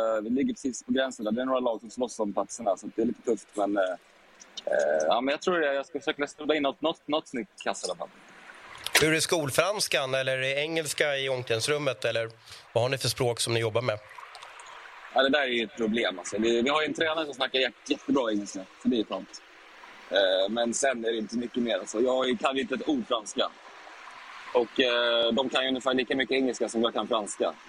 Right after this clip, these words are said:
Speaker 1: Så att det är ju väldigt... Eh, man kör ju ungefär den här när man kommer på morgonen. Sen så kramas man lite, så säger man,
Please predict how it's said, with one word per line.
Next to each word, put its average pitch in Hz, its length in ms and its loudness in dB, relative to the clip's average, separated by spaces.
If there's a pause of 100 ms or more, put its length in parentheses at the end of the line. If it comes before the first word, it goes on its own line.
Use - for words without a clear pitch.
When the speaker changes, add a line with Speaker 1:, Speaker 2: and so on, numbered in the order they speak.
(140)
Speaker 1:
Så 107 60 -2
att 95 100 -4
det 113 60 2
är 113 40 4
ju 107 420 2
väldigt... 113 420 0
Eh, 92 320 0 (880)
man 123 160 4
kör 135 160 2
ju 127 60 2
ungefär 120 260 0
den 120 100 0
här 127 160 2
när 107 60 -2
man 107 120 -2
kommer 113 220 -2
på 104 60 -2
morgonen. 101 440 0
Sen 110 120 -4
så 110 240 2
kramas 117 380 0
man 117 120 2
lite, 113 220 0
så 110 100 -4
säger 104 320 -2
man, 117 220 -2